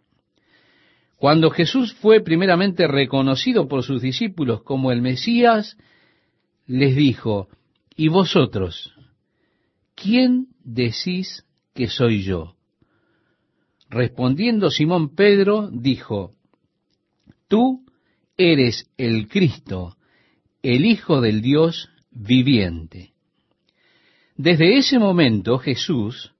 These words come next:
comenzó a compartir con los discípulos que el concepto que ellos tenían del Mesías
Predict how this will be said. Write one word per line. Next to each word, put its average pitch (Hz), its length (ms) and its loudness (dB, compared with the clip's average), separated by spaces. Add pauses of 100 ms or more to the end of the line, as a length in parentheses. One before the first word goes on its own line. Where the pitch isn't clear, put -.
(640)
comenzó 147 560 2
a 170 100 2
compartir 147 680 0
con 117 200 0
los 117 100 2
discípulos 226 800 -2 (380)
que 160 420 2
el 156 220 0
concepto 143 720 0
que 180 160 0
ellos 185 280 0
tenían 147 760 2 (180)
del 131 220 4
Mesías 214 680 2